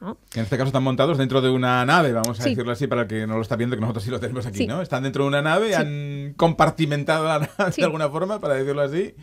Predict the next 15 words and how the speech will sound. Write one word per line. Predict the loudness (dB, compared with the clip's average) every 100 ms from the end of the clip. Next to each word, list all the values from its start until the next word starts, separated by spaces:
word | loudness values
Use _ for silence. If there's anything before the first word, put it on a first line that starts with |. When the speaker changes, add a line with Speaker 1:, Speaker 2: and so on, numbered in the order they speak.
| -2
Speaker 1:
Eh, | -2
sí, | 0 0
en | 0
este | -2 -2
caso | -2 0
lo | 0
que | 0
han | -2
hecho | -2 -2
no | 0 0
es | 0
un | -2 -2 0
Speaker 2:
Despachos, | 0 2 2 0 -2
salas. | 0 0 -2
Speaker 1:
Sí. | -4